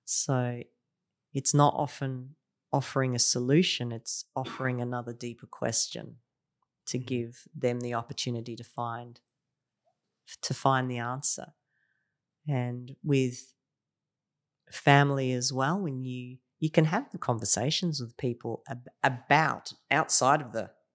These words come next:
Speaker 1: that listening conversation, you can have conversations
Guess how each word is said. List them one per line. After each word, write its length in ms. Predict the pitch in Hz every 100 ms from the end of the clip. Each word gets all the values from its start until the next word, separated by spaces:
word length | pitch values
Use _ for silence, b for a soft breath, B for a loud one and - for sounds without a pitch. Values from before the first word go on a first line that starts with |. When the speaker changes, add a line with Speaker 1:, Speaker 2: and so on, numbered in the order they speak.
| _ _
Speaker 1:
that 240 | 127 127 151
listening 320 | 143 - 120
conversation, 720 | - 120 120 131 147 - 117
you 80 | 120
can 140 | 120 117
have 220 | 123 -
conversations 800 | 127 120 117 123 - 123 113